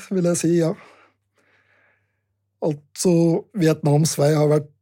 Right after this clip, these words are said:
vanskeligere enn Kinas, og Vietnam startet heller ikke med samme industrialiseringsgraden som Kina når de begynte sin eksportindustrialisering.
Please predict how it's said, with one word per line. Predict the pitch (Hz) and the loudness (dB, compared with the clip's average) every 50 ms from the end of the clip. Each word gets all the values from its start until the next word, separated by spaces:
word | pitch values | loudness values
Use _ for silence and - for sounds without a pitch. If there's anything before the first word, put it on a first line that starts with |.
| - | -4
vanskeligere | 147 156 160 147 131 117 - - - 135 139 151 160 | -2 0 0 0 0 -2 -4 -4 -2 -2 0 2 2
enn | 160 | 0
Kinas, | 147 - - 135 135 139 151 165 180 180 - - - - | 0 0 -2 -4 -2 0 0 0 -2 -2 -6 -6 -4 -2
og | 175 160 156 151 151 151 147 147 | 0 0 2 2 2 0 0 0
Vietnam | 151 151 147 147 - _ - 143 139 139 143 151 156 160 151 | 0 0 0 -2 -4 _ -4 -2 0 2 2 2 2 2 0
startet | 143 - - - - 160 139 123 - - 156 | 0 -4 -6 -4 -2 -2 -2 -2 -2 -2 0
heller | 131 135 131 127 127 135 143 143 | 0 0 0 0 -2 -2 -2 -2
ikke | 143 - - 151 | -4 -6 -4 -2
med | 143 147 147 147 | 0 0 0 0
samme | 143 - 160 143 127 120 131 139 143 147 | 0 0 -2 -2 0 -2 -2 -2 0 0
industrialiseringsgraden | 139 139 131 127 143 135 139 143 139 - 143 131 131 135 139 135 - - 151 147 147 147 156 156 | 0 0 0 -2 -2 -2 0 0 -2 -2 -2 -4 -2 -4 -4 -4 -2 0 0 2 2 2 0 0
som | - 160 156 | 0 0 -2
Kina | 147 - 147 139 143 156 160 | 0 0 -2 0 0 0 0
når | 160 156 143 139 | 2 2 0 0
de | 143 139 139 131 127 - _ _ _ _ _ _ _ - 139 | 0 0 0 -2 -4 -10 _ _ _ _ _ _ _ -6 -2
begynte | 143 156 143 120 120 - 151 135 | 0 2 2 0 -2 -4 -4 -2
sin | 131 139 135 131 139 - - - | -2 0 0 -2 -4 -6 -8 -8
eksportindustrialisering. | 135 - - 151 139 - 151 151 151 147 143 - 160 151 151 135 156 160 165 190 | -8 -6 -4 -4 -4 -2 -2 -2 0 0 -2 -2 -2 -2 -2 -2 -2 -2 -2 -4